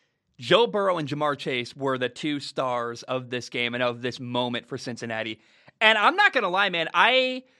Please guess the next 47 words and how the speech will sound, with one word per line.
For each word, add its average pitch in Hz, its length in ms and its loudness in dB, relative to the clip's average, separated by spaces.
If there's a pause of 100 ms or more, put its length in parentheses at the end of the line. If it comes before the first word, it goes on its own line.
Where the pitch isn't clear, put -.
(760)
you 214 140 0
know, 165 100 2 (180)
<laughs> - 140 -2
I 185 140 6
believed 214 300 0
in 196 220 -2
Joe 147 200 4
Burrow 160 260 0
and 151 80 0
I 139 60 0
believed 139 280 -2
in 143 80 -2
Ja'Marr 131 240 -2
Chase 135 280 -4
individually 143 560 -4
as 117 160 -2
players. 127 360 -4
I 131 60 -6
knew 175 160 0
they 190 140 2
were 160 100 0
gonna 147 140 -4
be 139 80 0
great 135 260 -2
N 127 140 -2
F 120 100 -6
L 113 140 -2
players, 127 400 -4
but 139 180 -6
I 247 220 6
did 165 180 -2
not 147 300 -2
believe 123 400 -6
that 113 300 -4 (1000)
they 156 200 6
were 170 120 0
gonna 147 200 -2
be 135 100 0
able 131 180 -2
to 131 140 -8
win 120 440 -4 (600)
in 147 180 0
Cincinnati. 139 720 0
And 156 140 4
I, 175 260 6
I've 175 160 -2
just, 190 280 -4